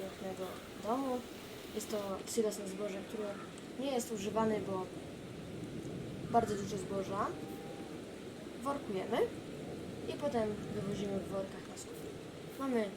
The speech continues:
szklarnię, ale to tam jest tylko troszkę pomidorków. I tutaj jest wózek z headerem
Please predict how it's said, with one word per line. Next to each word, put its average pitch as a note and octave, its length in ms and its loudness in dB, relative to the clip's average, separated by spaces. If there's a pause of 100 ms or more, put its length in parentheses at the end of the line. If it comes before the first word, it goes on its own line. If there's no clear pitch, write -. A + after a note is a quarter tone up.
(140)
szklarnię, G3+ 560 2
ale F#3 160 0 (760)
to A3 80 0
tam F#3+ 120 -2 (100)
jest F#3 140 -6 (760)
tylko A3 240 4
troszkę - 320 0 (360)
pomidorków. - 600 10 (1120)
I - 40 12
tutaj - 360 12
jest - 220 12 (580)
wózek - 320 8
z - 140 12
headerem - 480 12